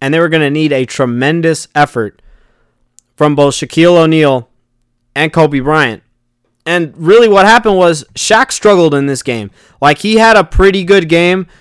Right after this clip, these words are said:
no doubt about it. Like, it's not like he had a terrible game. That's not what I'm saying. But, like, let's be honest, Shaq has had many better games than this. And I always point this out to people.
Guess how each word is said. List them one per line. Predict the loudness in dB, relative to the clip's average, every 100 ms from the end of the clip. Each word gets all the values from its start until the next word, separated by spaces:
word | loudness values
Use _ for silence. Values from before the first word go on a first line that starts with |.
| -6
no | 0 2
doubt | 2 2
about | 2 0 2
it. | 2 0
Like, | -4 -4 -6 -10
it's | -10 -6 -2
not | 0
like | 0 0
he |
had | -2 -2
a |
terrible | -6 -6 -2 0 0 -2 -6
game. | -6 -6 -4
That's | -4 -4
not | -2 0
what | -2
I'm | -4 -8
saying. | -6 -4 -2 -2 -2
But, | -2 -4 _ _ _ _ _
like, | -6 -4
let's | -2 -2
be | -2 0
honest, | 0 0 -4 -14 _ _ _
Shaq | -8 -4 -2 -2
has | -2
had | -2 -4 -6
many | -8 -4 0 2 2 2 0
better | 0 0 0 0
games | -2 -2 -4 -6
than | -8 -4
this. | -4 -4 -6
And | -10 -12 -14 _ -8
I | -2
always | 0 2 0
point | -2 -8 -6
this | -8 -6
out | -8 -8
to |
people. | -12 -12 -12 -18